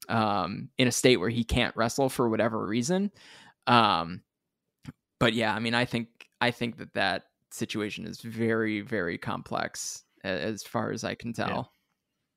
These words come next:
Speaker 2: Yeah. I mean, I would be shocked if it, if, if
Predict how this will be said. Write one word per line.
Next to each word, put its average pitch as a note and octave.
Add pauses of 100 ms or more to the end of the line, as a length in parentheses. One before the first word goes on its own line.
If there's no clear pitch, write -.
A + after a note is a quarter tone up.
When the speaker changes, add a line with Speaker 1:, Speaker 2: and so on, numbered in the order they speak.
(880)
Speaker 2:
Yeah. F2+ (320)
I G2+
mean, G2
I G#2
would F#2
be F2+
shocked -
if G2+
it, -
if, -
if -